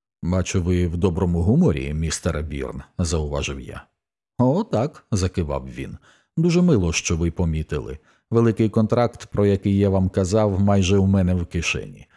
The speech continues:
Залишилося тільки з паперами розібратися. Завтра мусять бути готовими,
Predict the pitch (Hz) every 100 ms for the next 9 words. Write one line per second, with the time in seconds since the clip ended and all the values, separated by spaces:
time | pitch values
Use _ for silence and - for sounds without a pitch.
0 | _ - 180 165 - 156 139 127 - 107
1 | 104 101 87 101 - 78 60 69 73 85
2 | 85 76 65 - - - 85 _ _ _
3 | - 160 143 98 87 87 85 90 82 85
4 | 87 80 90 - 175 165 156 147 139